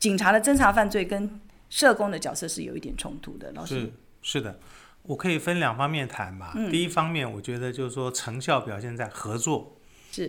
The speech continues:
Speaker 2: 就少辅会跟少年队之间的合作。
Speaker 1: 嗯。
Speaker 2: 这个合作会让网络的连结关系变得顺畅。
Speaker 1: 是。
Speaker 2: 也就是说，连结到辅导跟这个所谓的执法之间的界接会接得很好。
Speaker 1: 嗯。
Speaker 2: 这是第一个。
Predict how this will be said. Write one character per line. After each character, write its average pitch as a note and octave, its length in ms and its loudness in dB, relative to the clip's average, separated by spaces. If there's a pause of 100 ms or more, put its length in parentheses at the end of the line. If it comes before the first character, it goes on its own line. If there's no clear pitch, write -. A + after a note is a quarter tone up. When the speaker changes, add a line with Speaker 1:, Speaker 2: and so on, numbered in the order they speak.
Speaker 2:
就 D3 100 -6
少 D#3+ 300 4
辅 D3 160 -6
会 C3+ 160 0
跟 C3 300 -4
少 C#3 180 0
年 A#2 180 -4
队 B2 160 0
之 A#2+ 140 -6
间 A#2 160 -6
的 A2 60 -8
合 F#2 200 -14
作。 F2+ 340 -12
Speaker 1:
嗯。 F#3 200 -4
Speaker 2:
这 C4 100 2
个 A3+ 80 4
合 D3+ 160 2
作 E3+ 160 0
会 F3 200 0
让 D#3 380 2
网 B2+ 220 6
络 E3 160 2
的 C3 140 0
连 A#2+ 300 0
结 B2+ 200 2
关 C3 260 0
系 B2 260 -6
变 B2 180 -4
得 A2 140 -4
顺 A#2 220 -6
畅。 G#2+ 280 -4 (260)
Speaker 1:
是。 F#3+ 220 -8
Speaker 2:
也 C3+ 60 2
就 D3+ 100 0
是 D3+ 60 0
说， D#3 460 2
连 C3 300 2
结 C#3+ 220 2
到 C#3 160 2
辅 - 260 -4
导 A2 280 2
跟 C3 500 -4
这 C#3+ 140 -2
个 A2+ 80 -4
所 G#2+ 180 -6
谓 A#2 60 -4
的 A#2 100 -4
执 - 260 -6
法 F#2 280 -8 (400)
之 - 160 -4
间 C#3 320 2
的 C#3 100 0
界 C#3 260 2
接 A#2 240 0
会 A2+ 200 -4
接 A2+ 240 -6
得 A2 80 -8
很 F#2 180 -12
好。 E2 300 -16
Speaker 1:
嗯。 - 260 -20 (100)
Speaker 2:
这 - 140 -4
是 B2+ 80 -4
第 C3 220 -2
一 A#2+ 40 -2
个。 A#2 220 -10